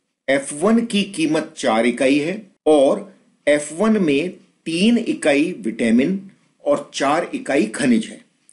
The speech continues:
तो इसको हमने सारणी में लिख लिया। तीन इकाई तो एफ़ वन से संबंधित विटामिन है, खनिज की मात्रा है चार इकाई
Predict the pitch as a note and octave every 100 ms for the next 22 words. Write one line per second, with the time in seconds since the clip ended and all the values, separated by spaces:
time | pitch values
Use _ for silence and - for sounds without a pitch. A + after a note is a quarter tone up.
0 | _ A#2 - - E3+ C#3 C#3+ D#3 A3+ -
1 | _ _ _ _ _ _ _ - B2 B2
2 | C#3 D3 C#3 C3+ C#3+ F#3 G3 - _ _
3 | _ _ _ _ _ - E3+ G#3 - -
4 | C#3+ C#3+ - E3 G#3 - _ _ C3 C3
5 | C3+ D3+ D#3+ - D3+ C#3 B2 B2+ B2+ F#3
6 | - - _ F#2+ A2 B2+ B2 C#3 C3+ G#3+
7 | - _ _ _ - C4+ E3 - F3 C#3+
8 | C3 D3 D3 D3+ - A#2+ G#2+ A#2+ C#3+ F3